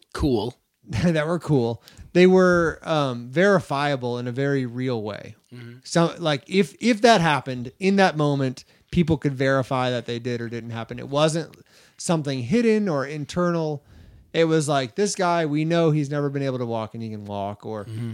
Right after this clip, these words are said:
Speaker 2: they've never been able to see and they can clearly see.
Speaker 1: And that is,
Speaker 2: Or
Speaker 1: that is
Speaker 2: literally boils were just there and they're not.
Speaker 1: And that is the hullabaloo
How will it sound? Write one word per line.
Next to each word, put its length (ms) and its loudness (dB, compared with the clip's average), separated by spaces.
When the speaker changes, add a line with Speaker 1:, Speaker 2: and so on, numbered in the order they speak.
Speaker 2:
they've 160 -2
never 140 4
been 180 0
able 140 0
to 60 -4
see 240 -8
and 100 -8
they 80 -8
can 100 -12
clearly 300 -10
see. 440 -12
Speaker 1:
And 120 0
that 120 4
is, 180 10
Speaker 2:
Or 120 0
Speaker 1:
that 160 8
is 80 10
Speaker 2:
literally 280 6
boils 580 4
were 140 -2
just 300 -4
there 200 -2
and 100 -6
they're 80 -6
not. 280 -10
Speaker 1:
And 140 -2
that 120 6
is 180 0
the 80 2
hullabaloo 720 0